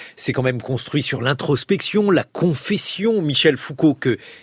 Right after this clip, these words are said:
euh, vous citez souvent, le philosophe Michel Foucault, avait expliqué que, euh, l'Occident avait construit une, une mécanique d'aveu avec, euh,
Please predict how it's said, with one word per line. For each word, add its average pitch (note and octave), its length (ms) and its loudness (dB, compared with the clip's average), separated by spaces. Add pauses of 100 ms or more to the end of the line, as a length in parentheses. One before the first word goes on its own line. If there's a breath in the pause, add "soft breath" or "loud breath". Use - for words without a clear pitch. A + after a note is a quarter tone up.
(120)
euh, G2+ 460 -6
vous G#2 260 -12
citez A#2+ 680 -2
souvent, E3 320 2
le D3 40 -2
philosophe F3 640 2 (360 loud breath)
Michel D3 380 -2
Foucault, G#3 420 -2
avait C3 180 0
expliqué A#3 460 -2
que, D#3 260 2 (320 loud breath)
euh, B2 320 0
l'Occident C3 720 0
avait A#2+ 180 -2
construit C#3 480 -8
une, B2 240 -8
une B2+ 80 -8
mécanique B2 580 -4
d'aveu B2+ 680 2 (260 loud breath)
avec, A#2+ 460 -4
euh, A2 200 0